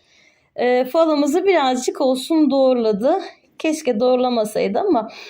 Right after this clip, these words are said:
İlk kartımız arkadaşlar ay kartı. Ay kartı bizlere der ki içinde bulunduğun orta-, yani içinde bulunduğun ortamda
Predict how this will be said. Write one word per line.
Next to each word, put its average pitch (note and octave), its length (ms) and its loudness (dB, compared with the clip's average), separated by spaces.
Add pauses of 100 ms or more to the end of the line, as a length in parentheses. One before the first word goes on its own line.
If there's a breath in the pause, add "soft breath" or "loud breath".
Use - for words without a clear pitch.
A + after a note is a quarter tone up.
(360 loud breath)
İlk - 220 0
kartımız F#4+ 520 0
arkadaşlar E4+ 800 2
ay F#4 260 2
kartı. A#3+ 520 0 (240 loud breath)
Ay - 120 0 (140)
kartı F#4+ 360 2
bizlere E4+ 460 2
der F4+ 260 0
ki D4+ 160 0
içinde D4 840 0 (260 loud breath)
bulunduğun C4+ 960 2 (140)
orta-, D4 520 0
yani A3+ 220 0
içinde A#3+ 560 0
bulunduğun D4 520 2
ortamda A3+ 800 0